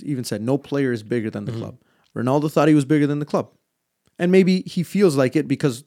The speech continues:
Speaker 1: the club hasn't been as great as it used
Speaker 2: Mm-hmm.
Speaker 1: to be. Um, but I think the fact that those players are sticking up for Ronaldo for
Speaker 2: Mm-hmm.
Speaker 1: doing that, at
Speaker 2: Not for doing that. It's just they're saying it's like an insult to the guy.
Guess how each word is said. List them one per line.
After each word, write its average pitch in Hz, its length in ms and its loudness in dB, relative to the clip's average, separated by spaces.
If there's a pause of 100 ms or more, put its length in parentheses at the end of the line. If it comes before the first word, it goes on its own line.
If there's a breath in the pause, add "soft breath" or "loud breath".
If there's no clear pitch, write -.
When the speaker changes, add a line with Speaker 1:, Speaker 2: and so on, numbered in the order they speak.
(100)
Speaker 1:
the - 60 -8
club 143 220 -2
hasn't 131 300 -2
been 131 120 -2
as 107 120 -6
great 131 240 0
as 107 100 -2
it 104 60 -6
used 101 260 -2
Speaker 2:
Mm-hmm. 98 100 -14
Speaker 1:
to - 60 -12
be. - 1200 -14
Um, 139 600 4 (120)
but 143 180 4
I 151 120 6
think 151 160 -2
the 139 60 -4
fact 143 280 -2
that - 120 -10
those 160 220 4
players 123 680 -2 (440)
are 127 100 -4
sticking 139 420 -6
up 131 100 -4
for 127 120 -2
Ronaldo 120 440 -2
for 127 100 -8
Speaker 2:
Mm-hmm. 110 100 -10
Speaker 1:
doing 139 340 0
that, 147 280 -2 (440)
at 135 240 -6 (360 soft breath)
Speaker 2:
Not 185 240 4
for 131 80 -4
doing 139 240 4
that. 117 200 2
It's 117 100 -2
just 123 180 0
they're 123 120 0
saying 117 220 -4
it's 107 200 -6
like 117 140 -6
an 117 160 -10
insult 117 440 -4
to 104 180 -6
the 98 80 -6
guy. 95 440 -8